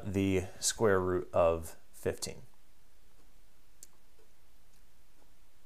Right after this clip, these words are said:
And there's a way that we typically write this all as one thing.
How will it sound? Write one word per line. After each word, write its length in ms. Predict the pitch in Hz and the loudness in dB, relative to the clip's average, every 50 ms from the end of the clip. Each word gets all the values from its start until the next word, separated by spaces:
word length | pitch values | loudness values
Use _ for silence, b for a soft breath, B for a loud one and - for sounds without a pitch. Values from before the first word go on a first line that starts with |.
| - - - - - - - - - - - - - b b b b b b | -10 -10 -10 -10 -10 -10 -10 -10 -10 -10 -10 -10 -10 b b b b b b
And 160 | 127 131 131 | 6 8 12
there's 380 | 131 135 131 131 120 98 113 - - | 12 12 12 12 10 8 6 6 10
a 120 | 117 120 | 10 10
way 240 | 113 113 117 120 120 | 12 12 12 12 12
that 180 | 110 117 101 | 12 12 10
we 100 | 113 113 | 10 6
typically 480 | 104 - - 123 113 113 101 107 101 98 | 4 6 6 6 6 6 4 4 4 4
write 440 | 95 95 98 - 113 107 113 107 - | 4 4 4 6 8 8 8 8 8
this 240 | 120 117 98 - - | 6 6 6 6 6
all 240 | - 95 98 98 | 8 10 10 10
as 160 | 92 92 87 92 | 10 8 4 2
one 360 | 98 98 98 98 95 92 92 | 4 4 4 4 4 2 -2
thing. 360 | - - 165 165 170 165 | 4 6 6 8 8 6